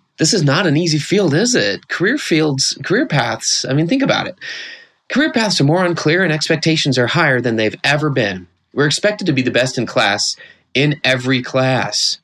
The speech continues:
We're expected to be world-class storytellers at the same time that we're data scientists, social advocates, media producers, strategists,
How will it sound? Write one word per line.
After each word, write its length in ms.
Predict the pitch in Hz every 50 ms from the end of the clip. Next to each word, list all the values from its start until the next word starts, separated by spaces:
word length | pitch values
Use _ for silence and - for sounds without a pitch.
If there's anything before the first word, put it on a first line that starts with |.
| _ -
We're 80 | - 135
expected 400 | 139 - - - 139 139 - 160
to 80 | 147 139
be 120 | 143 139
world-class 640 | 110 95 110 131 151 170 160 - 165 147 151 147 -
storytellers 680 | - - 156 151 156 147 143 - 107 90 90 98 -
at 80 | 104 92
the 80 | 98 98
same 340 | - - 190 190 190 190
time 260 | 180 185 185 180 160 127
that 100 | 98 90
we're 100 | 104 101
data 400 | 95 - - 156 180 208 185 135
scientists, 880 | - - 101 87 85 85 95 - 104 95 87 - - - - - - -
social 400 | - - 190 220 - - 123 110
advocates, 560 | 104 107 101 95 107 95 - 98 - - -
media 380 | 101 107 143 175 185 170 123
producers, 720 | - - - 110 98 101 98 - - - 90 85 87 92 -
strategists, 840 | - - - 156 175 196 175 156 127 - 110 98 - - - - -